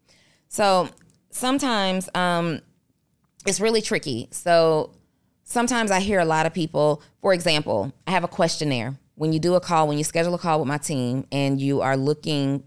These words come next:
to be coached or you wanna, you know, uh, join my program, on the questionnaire, it asks, "What is your level of entrepreneurship?"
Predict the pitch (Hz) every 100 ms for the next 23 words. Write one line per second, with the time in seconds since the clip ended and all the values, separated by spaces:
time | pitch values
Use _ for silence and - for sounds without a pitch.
0 | - - 151 135 - 180 160 - - 143
1 | 135 139 139 127 - _ - 147 120 123
2 | - _ 139 113 - 131 151 139 131 156
3 | 151 165 170 180 _ - _ _ _ -
4 | 196 226 226 190 - 175 160 147 147 160
5 | - 147 160 160 135 127 139 - - -
6 | _ _ _ 135 175 190 190 165 160 160
7 | 151 151 - 156 143 131 - 110